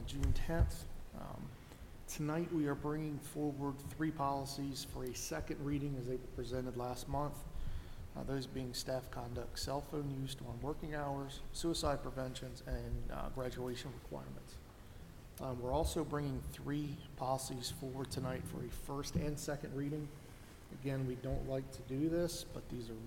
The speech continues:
very minor changes and a necessity to have these done, uh, for the next school year. The first being, uh, G C B D point one, paid leave for birth or adoption. On page three of this policy, under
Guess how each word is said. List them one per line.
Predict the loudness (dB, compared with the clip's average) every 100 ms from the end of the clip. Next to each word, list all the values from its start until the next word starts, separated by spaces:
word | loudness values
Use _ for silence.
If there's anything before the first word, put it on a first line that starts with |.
| -4
very | 0 2 2
minor | 2 0 0 0 -2
changes | -2 0 0 0 -2 -4 -6
and | -6 -6 -4
a | -4
necessity | -4 -4 -4 -4 -8 -6
to | -6
have | -6 -6
these | -8 -4
done, | -4 -4 -6 -10 -12 -14 -14 -14 -10
uh, | -10 -10 -10
for | -8 -4
the |
next | -4 -2
school | -4 -2 -2
year. | 0 -2 -6 -10 -14 -12 -10 -4 -2
The | -2
first | 2 2 2 2
being, | 2 2 0 -2
uh, | -2 -4 -2
G | 0 2
C | 2 2 2 2 0
B | -2 2
D | 2
point | 2 -2 -2
one, | 2 2 2 0
paid | 0 2 2 0
leave | 0 0
for | -2 -6 -2
birth | 0 0 0
or |
adoption. | 2 4 4 2 0 0 -2 2 4 4 2 -2 -2 0 0 0
On | -2 -4
page | 2 4 4 0 -4
three | 0 2 2
of | 2
this | 0
policy, | 0 0 2 2 0 -2 0
under | -2